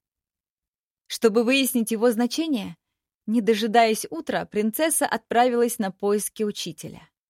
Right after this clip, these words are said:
Ждать себя Кагира не заставил. Он, словно зная, что его ищут, молчаливой горой стоял на краю деревни,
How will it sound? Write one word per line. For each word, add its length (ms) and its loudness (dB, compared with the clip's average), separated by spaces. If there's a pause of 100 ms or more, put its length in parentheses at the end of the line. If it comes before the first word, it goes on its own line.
(1000)
Ждать 480 0
себя 440 0
Кагира 520 0
не 160 0
заставил. 680 -4 (800)
Он, 240 4
словно 500 4
зная, 380 4
что 200 -4
его 220 0
ищут, 480 -2 (540)
молчаливой 640 2
горой 380 4
стоял 440 2
на 140 -2
краю 300 2
деревни, 640 0